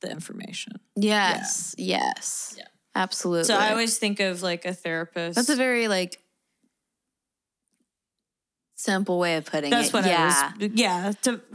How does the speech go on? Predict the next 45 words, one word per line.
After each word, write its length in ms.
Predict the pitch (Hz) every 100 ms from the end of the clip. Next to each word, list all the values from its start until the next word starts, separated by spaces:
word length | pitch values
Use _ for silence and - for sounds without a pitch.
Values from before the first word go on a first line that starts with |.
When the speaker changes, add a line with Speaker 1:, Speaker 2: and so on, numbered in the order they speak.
| 202
Speaker 2:
Definitely. 420 | - 185 - -
Speaker 1:
I'm 200 | 240 262
more 440 | 262 269 269 262 233
of, 80 | 220
like, 400 | 208 190 170 - -
I 140 | 208
like 380 | 214 202 196 -
more, 180 | 202 190
s-, 320 | - - - _
I 200 | 247 277
like 240 | 294 269 -
complex 720 | 226 208 208 214 196 190 -
details, 640 | 180 175 190 185 185 185
but 180 | - 180
if 160 | 170 180
I 120 | 180
find 360 | - 175 175 180
something 440 | 175 175 180 170
simple 420 | - 175 170 180
for 160 | 175 185
my 160 | 175
brain 360 | 170 165 160 170
to 240 | - 165 -
understand, 840 | 160 160 170 - - 156 - 175 - -
Speaker 2:
Mm-hmm. 280 | 208 208 180
Speaker 1:
I've 180 | 180 175
always 420 | 175 165 175 -
looked 200 | 170 -
at, 160 | 69 -
like, 260 | - 180
therapists 480 | - 160 170 175 175
as 140 | 170 170
a 40 |
guide 460 | 170 175 165 170 170
or, 100 | 165
like, 240 | 160 165
as 180 | 170 170
a 40 |
compass. 760 | - - - - - - - -
Speaker 2:
Yes. 720 | 202 - - - 214 - - 190
Speaker 1:
And 160 | 175
that's 160 | - -
kinda 340 | - 175 -
what 200 | - -
I 100 | -